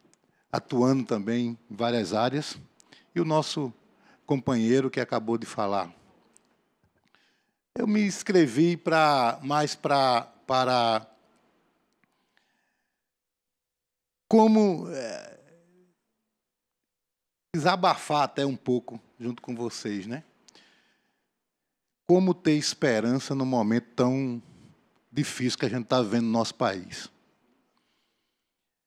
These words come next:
E essa pergunta eu faço também pra todos os telespectadores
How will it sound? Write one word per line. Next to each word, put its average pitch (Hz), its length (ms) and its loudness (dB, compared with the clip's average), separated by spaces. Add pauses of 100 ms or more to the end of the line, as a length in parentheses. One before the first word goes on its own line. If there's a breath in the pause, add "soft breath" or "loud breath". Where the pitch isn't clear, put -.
(880)
E 185 80 2
essa 196 200 0
pergunta 185 500 2
eu 185 60 4
faço 160 340 2
também 135 320 -2
pra - 160 -6
todos 156 320 -4
os 156 160 -8
telespectadores 107 1120 -4